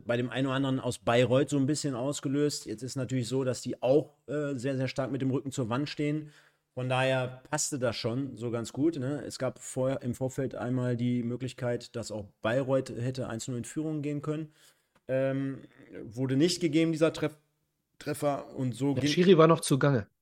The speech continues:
Speaker 1: Ja, Sch-, Sch-, Sch-
Speaker 2: Schiri war noch zugange. Ich weiß nicht, ob mit dem Freistoßspray, aber auf jeden Fall war er, war er noch nicht mit der Aufmerksamkeit, äh, beim Ausführung, bei der Ausführung des, äh, Freistoßes. Ich weiß gar nicht, ob das zu Recht oder zu Unrecht, weil ich glaube,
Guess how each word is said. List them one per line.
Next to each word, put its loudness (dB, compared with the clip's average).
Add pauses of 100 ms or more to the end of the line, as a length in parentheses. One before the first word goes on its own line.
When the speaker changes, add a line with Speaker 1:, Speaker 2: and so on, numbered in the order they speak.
Speaker 1:
Ja, -4
Sch-, -14
Sch-, -14
Sch- -20
Speaker 2:
Schiri 2
war 6
noch 4
zugange. 4
Ich 0
weiß 4
nicht, 0
ob -4
mit 0
dem -12
Freistoßspray, 6
aber 4
auf -2
jeden -2
Fall 0
war 2
er, -8
war 0
er 2
noch -2
nicht 0
mit 0
der 0
Aufmerksamkeit, -2
äh, 2
beim 0
Ausführung, 2
bei 0
der 2
Ausführung 0
des, -4
äh, -6 (560)
Freistoßes. 4
Ich 0
weiß 6
gar 6
nicht, 6
ob -2
das 2
zu 2
Recht 2
oder 2
zu -4
Unrecht, 0
weil 4
ich -10
glaube, 4